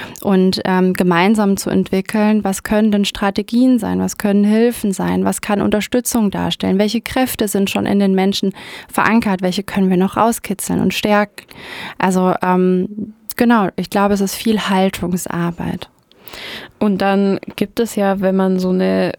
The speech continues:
Speaker 2: Beratung bei euch anfängt, gibt's da dann bestimmte Verpflichtungen, die zum einen zu euren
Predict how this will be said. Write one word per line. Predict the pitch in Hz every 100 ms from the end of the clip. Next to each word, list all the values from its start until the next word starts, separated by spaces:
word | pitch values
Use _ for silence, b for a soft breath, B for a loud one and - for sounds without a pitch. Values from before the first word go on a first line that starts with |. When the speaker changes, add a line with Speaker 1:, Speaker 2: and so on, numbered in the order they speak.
| -
Speaker 2:
Beratung | 185 190 196 220
bei | 190 185
euch | -
anfängt, | 196 208 240 220
gibt's | 226 - -
da | 190 190
dann | 185 180 185 185 180
bestimmte | 190 - 208 196
Verpflichtungen, | - 190 - 247 - 226 208 202
die | 190 190
zum | - 185
einen | - 185 185
zu | - 190 180 175 - _
euren | 185 185 190 185